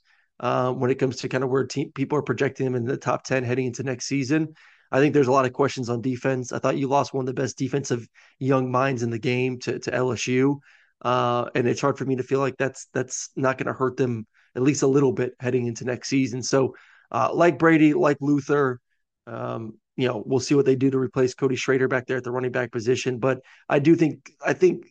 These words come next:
Eli is an opportunity to, like you alluded to, uh, keep the momentum going in the right direction. But I just don't think that, like,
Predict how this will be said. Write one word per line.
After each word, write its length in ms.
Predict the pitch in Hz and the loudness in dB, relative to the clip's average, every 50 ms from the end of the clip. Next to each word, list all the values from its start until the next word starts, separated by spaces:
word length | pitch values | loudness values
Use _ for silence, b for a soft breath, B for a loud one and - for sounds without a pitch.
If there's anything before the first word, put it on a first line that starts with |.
| _ - | _ -2
Eli 400 | 196 180 170 160 151 139 139 139 | 0 2 4 4 4 4 6 6
is 180 | 139 139 120 127 | 6 4 4 2
an 60 | 143 | 0
opportunity 680 | 131 - 139 127 117 - 143 143 139 139 131 135 131 | -2 0 -2 -4 -4 -4 -4 -2 -2 -2 -2 -4 -4
to, 140 | 117 107 117 | -4 -4 -4
like 180 | 127 120 - 127 | -4 -4 -2 -4
you 80 | 127 | 0
alluded 320 | 120 135 185 196 190 - - | 2 4 4 4 4 2 2
to, 300 | - 147 143 135 135 b b b b b b b b _ - | 2 4 4 4 2 b b b b b b b b _ -6
uh, 160 | 123 131 - - | -6 -6 -6 -6
keep 220 | - - 175 185 - | -4 -2 -2 0 0
the 80 | 170 | 2
momentum 420 | 160 151 143 151 151 147 143 135 120 | 2 2 4 4 2 2 2 0 0
going 420 | - 147 139 143 143 147 147 143 | -2 0 0 2 0 0 -2 -4
in 80 | 143 127 | -4 -4
the 80 | 135 | -2
right 180 | 135 135 131 131 | 0 0 0 -2
direction. 600 | 131 127 131 135 131 - - 147 143 147 156 151 - _ _ _ _ _ _ _ - | -2 -2 -2 -2 -4 -2 -2 0 0 0 -2 -4 -8 _ _ _ _ _ _ _ 0
But 160 | 127 131 123 | 2 4 4
I 80 | 131 135 | 4 2
just 160 | 127 131 - | 0 0 -2
don't 180 | 151 139 127 - | -2 -2 0 -2
think 140 | 135 127 | -2 -2
that, 200 | 131 131 127 - | -2 -2 -2 -4
like, 180 | - 135 - | -6 -8 -8